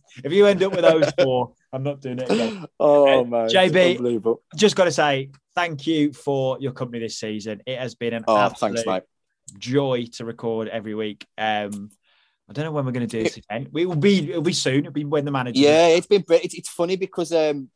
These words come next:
Speaker 2: my, my mate Ad Mitchell, who, who's now a, a good listener, who Kieran met at, at the weekend, he, uh, he just sent me a screenshot of the other day of what, what the episode that it, it was,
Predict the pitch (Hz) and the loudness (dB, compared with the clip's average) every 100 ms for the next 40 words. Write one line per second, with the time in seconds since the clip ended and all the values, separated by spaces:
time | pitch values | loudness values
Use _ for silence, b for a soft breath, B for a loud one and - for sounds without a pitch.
0 | _ 139 - 117 - 135 135 131 131 120 | _ -10 -10 -14 -2 0 2 2 2 2
1 | 117 - 117 117 - 110 113 110 113 110 | 0 0 -6 -4 -4 -2 -2 -4 -6 -4
2 | 110 117 110 107 107 107 107 107 110 104 | -2 0 0 0 -2 -4 -10 -6 -2 0
3 | - 110 107 104 - _ 123 107 107 107 | 0 2 2 2 -4 _ 2 4 4 0
4 | - - 104 - 104 104 104 98 - 107 | -2 -4 -6 -6 -4 0 2 0 0 0
5 | 101 104 - B B B _ 123 127 127 | 0 -6 -10 B B B _ 4 4 4
6 | 131 143 127 123 - 127 123 120 - 127 | 0 0 -2 -2 -2 0 0 -2 -2 -2
7 | 117 117 117 113 113 113 107 110 113 110 | -2 -4 -2 -2 -2 -4 -8 -6 -4 -4
8 | - 120 110 107 107 107 107 | -4 -4 -4 -6 -10 -8 -8